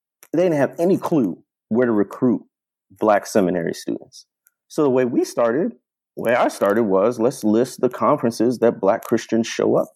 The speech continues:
to. Man Up was one of those conferences. Um, you said there was a whole bunch of people there,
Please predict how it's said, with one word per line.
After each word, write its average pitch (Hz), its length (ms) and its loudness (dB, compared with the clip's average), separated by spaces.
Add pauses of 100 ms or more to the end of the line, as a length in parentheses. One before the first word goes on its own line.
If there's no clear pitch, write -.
to. 85 320 -4 (580)
Man 95 320 2
Up 110 160 0
was 117 160 0
one 110 160 2
of 113 60 -2
those - 160 -2
conferences. - 840 -8 (100)
Um, 82 480 2
you 104 120 0
said 110 160 0
there 95 80 2
was 92 100 0
a 90 60 -2
whole 107 160 0
bunch 104 200 -2
of 107 60 -12
people 123 260 -2
there, 104 260 2